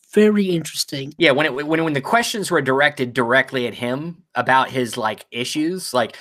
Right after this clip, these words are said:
Speaker 2: when he's like, "You have a secret and you don't, you wanna tell me, but you, you, you know, you, but you," that, like, it's, when he was get, hinting at what his secret was, like,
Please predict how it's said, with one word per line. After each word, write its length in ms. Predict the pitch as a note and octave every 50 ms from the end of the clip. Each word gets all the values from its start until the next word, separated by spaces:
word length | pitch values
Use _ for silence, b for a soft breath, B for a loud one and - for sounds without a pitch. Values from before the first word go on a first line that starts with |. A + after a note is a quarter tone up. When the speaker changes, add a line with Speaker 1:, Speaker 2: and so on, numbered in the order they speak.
| B -
Speaker 2:
when 80 | C3
he's 100 | C3 A#2+
like, 160 | C3 A#2+ A2+
"You 100 | C3+ C#3
have 140 | C#3+ D3 B2+
a 60 | A2+
secret 480 | - - D#3 D3 - - A#2+ A2+ - - _ _ _ -
and 140 | A#2+ A#2
you 140 | A#2 B2+ B2+
don't, 180 | B2 B2 - A#2
you 160 | A#2+ B2 B2
wanna 180 | A#2+ A#2+ A#2 -
tell 240 | - - C3 A#2+
me, 100 | A#2+ A#2
but 200 | G2+ G2 - -
you, 60 | C3+ - _ _
you, 460 | - A#2+ G#2 F2+ A2+ G#2+ - - - - _ _ _ _ _
you 100 | - A#2+
know, 60 | A2+
you, 140 | A2 A2 A2 A2
but 140 | B2 - B2
you," 220 | B2 A#2+ B2 B B B B B B
that, 160 | C#3+ D3 C3+ D3+
like, 220 | D3 C#3+ C#3+ D#3+
it's, 220 | D3 - - - -
when 120 | D#3+ D3+ C#3+
he 80 | D#3
was 160 | E3 E3 C#3+
get, 240 | A#2+ B2 G3 G3 -
hinting 420 | - - G3 F#3+ - G3 F3 E3 D#3+
at 220 | D3+ B2+ - -
what 160 | C3 C3+ B2+
his 180 | C3+ B2 - -
secret 380 | - C#3+ C#3 - D3 E3+ D3+
was, 240 | E3 E3+ - - C3
like, 200 | C3 G#2+ G2 B